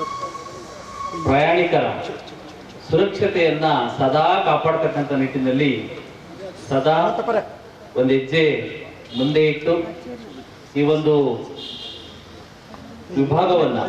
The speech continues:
ಎಲ್ಲಾ ರೀತಿಯಲ್ಲೂ ಕೂಡ ಅಭಿವೃದ್ಧಿಯ ಪಥದಲ್ಲಿ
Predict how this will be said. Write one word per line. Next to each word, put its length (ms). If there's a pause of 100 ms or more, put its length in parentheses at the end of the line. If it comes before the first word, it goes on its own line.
(1200)
ಎಲ್ಲಾ 300
ರೀತಿಯಲ್ಲೂ 440
ಕೂಡ 240 (1120)
ಅಭಿವೃದ್ಧಿಯ 520
ಪಥದಲ್ಲಿ 800